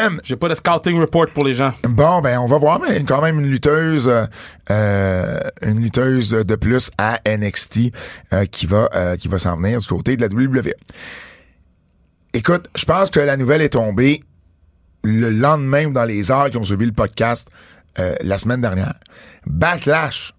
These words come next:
Speaker 1: s'en va en France.
Speaker 2: Ouais, je sais, c'est hot, c'est hot,
Speaker 1: En
Speaker 2: ça.
Speaker 1: deux mille vingt-quatre.
Speaker 2: On y va ?
Speaker 1: Eh ben là, il va falloir choisir, là, l'Allemagne, la France.
Speaker 2: Moi, je choisis pas, moi.
Speaker 1: <laughs> Tu fais tout ?
Speaker 2: Moi, là, je suis wild en ce moment.
Speaker 1: Bon.
Speaker 2: J'ai, je viens de finir les tournages de Taxi Payant jusqu'en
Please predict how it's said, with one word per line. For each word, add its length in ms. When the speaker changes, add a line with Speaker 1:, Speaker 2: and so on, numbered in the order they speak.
Speaker 1:
s'en 240
va 220
en 40
France. 600
Speaker 2:
Ouais, 260
je 100
sais, 220
c'est 140
hot, 180
c'est 120
hot, 60
Speaker 1:
En 160
Speaker 2:
ça. 60
Speaker 1:
deux 140
mille 240
vingt-quatre. 440
Speaker 2:
On 100
y 60
va ? 140
Speaker 1:
Eh 180
ben 240
là, 260
il 100
va 140
falloir 260
choisir, 340
là, 100
l'Allemagne, 460
la 100
France. 240
Speaker 2:
Moi, 80
je 80
choisis 240
pas, 160
moi. 180
Speaker 1:
<laughs> 80
Tu 120
fais 120
tout ? 220
Speaker 2:
Moi, 160
là, 340
je 80
suis 80
wild 540
en 80
ce 80
moment. 340
Speaker 1:
Bon. 80
Speaker 2:
J'ai, 140
je 60
viens 100
de 80
finir 180
les 100
tournages 220
de 40
Taxi 260
Payant 300
jusqu'en 540